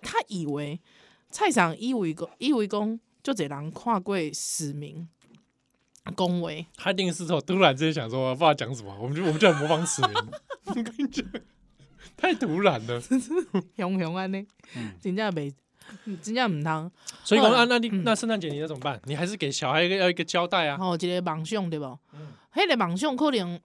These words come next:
Speaker 1: <clears throat> 啊，我跟你讲啊，不管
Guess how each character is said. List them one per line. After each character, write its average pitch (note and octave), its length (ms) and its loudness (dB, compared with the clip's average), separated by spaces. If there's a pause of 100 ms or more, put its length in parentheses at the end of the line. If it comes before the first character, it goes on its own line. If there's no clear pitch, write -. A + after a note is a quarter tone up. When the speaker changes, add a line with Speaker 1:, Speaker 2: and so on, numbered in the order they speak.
(120)
Speaker 1:
<clears throat> A3 540 2 (1800)
啊， F3+ 260 -6
我 F#3 80 -6
跟 E3+ 100 -4
你 E3 60 -4
讲 E3+ 160 -4
啊， - 180 -16 (1120)
不 F#3 160 2
管 B3+ 180 8